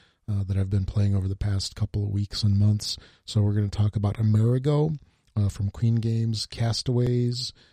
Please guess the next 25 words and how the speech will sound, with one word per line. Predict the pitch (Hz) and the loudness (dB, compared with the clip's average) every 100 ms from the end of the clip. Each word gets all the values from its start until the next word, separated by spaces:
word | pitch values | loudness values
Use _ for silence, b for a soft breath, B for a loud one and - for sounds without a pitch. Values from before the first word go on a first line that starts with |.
| b | b
is, | 104 101 | -4 -2
uh, | 101 101 98 107 | 0 0 -4 -6
another | 110 104 104 104 | -4 -2 0 0
game | 104 101 101 | 0 0 0
that, | 104 101 - | 0 -2 -2
uh, | 107 101 98 104 | -2 0 0 -2
I've | 98 - | -6 -4
been | 107 104 | -2 0
really | 101 98 98 | 0 2 0
enjoying. | 95 117 110 110 107 104 b b _ | 0 -2 0 0 -2 -4 b b _
Then | 107 | 0
there's | 107 101 92 | 2 0 -2
Infection, | 104 92 - 123 - - 113 98 | -4 -6 -6 -6 -4 0 2 0
Humanity's | - 98 104 113 113 101 | -2 0 2 2 0 0
Last | 101 101 95 - 117 | 0 -2 -4 -10 -8
Gasp. | 120 139 151 - - - b b b _ | -6 -4 -6 -10 -16 -20 b b b _
We're | 104 | -2
gonna | 104 104 | 0 0
have | 98 101 98 95 98 | 0 -2 -2 -4 -4
Downfall | 104 104 113 - 117 113 110 | -2 0 -2 -2 -2 0 0
of | 98 - | -4 -2
Pompeii, | - 107 101 - 117 127 190 - _ _ _ - | -4 -2 -2 -2 -2 -2 -4 -8 _ _ _ -2
Pixel | 123 - 131 120 | -2 0 -4 -2
Tactics | 127 120 - 113 - - | -2 -2 -4 -6 -6 -6
two, | - 151 151 151 | 2 4 4 0